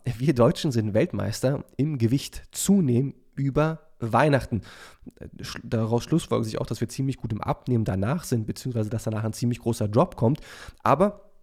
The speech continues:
was die reine Gewichtszunahme angeht, liegen wir international weltweit an der absoluten Spitze.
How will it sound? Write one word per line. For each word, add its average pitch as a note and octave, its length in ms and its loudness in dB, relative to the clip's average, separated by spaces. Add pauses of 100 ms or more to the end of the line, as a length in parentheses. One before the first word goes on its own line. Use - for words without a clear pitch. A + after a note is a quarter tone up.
(520)
was C3 220 -4
die C3+ 60 0
reine D3 280 0
Gewichtszunahme C3+ 880 -2
angeht, A#2 320 -2 (280)
liegen F3 320 0
wir C3 220 0
international D3 880 -2
weltweit A#2 640 -2
an B2 120 -4
der B2 240 -8
absoluten A2 760 -2 (160)
Spitze. - 460 0